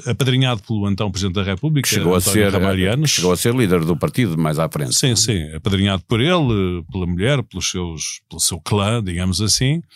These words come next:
Speaker 1: eh, conseguiu um resultado eleitoral surpreendente, eh, afastando o P S do, do poder. Eh, depois teve essa incapacidade de se conseguir trabalhar com o P S D, até de algum modo parecia que podiam ser partidos próximos, não é?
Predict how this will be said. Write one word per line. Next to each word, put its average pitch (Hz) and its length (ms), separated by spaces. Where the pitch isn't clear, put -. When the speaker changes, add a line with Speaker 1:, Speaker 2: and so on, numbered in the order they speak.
Speaker 1:
eh, 123 140
conseguiu 147 480
um 127 320
resultado 120 460
eleitoral 95 680
surpreendente, 104 840
eh, 101 800
afastando 104 420
o 92 40
P 101 180
S - 240
do, 85 240
do 85 100
poder. 110 400
Eh, 123 640
depois 131 360
teve 127 380
essa 123 360
incapacidade 123 880
de 90 800
se - 120
conseguir 104 320
trabalhar 98 420
com - 140
o 80 100
P 90 120
S 85 200
D, 107 220
até 90 180
de - 440
algum 104 200
modo 104 300
parecia 104 360
que 95 80
podiam 95 220
ser 92 140
partidos - 480
próximos, 107 460
não 85 140
é? 110 180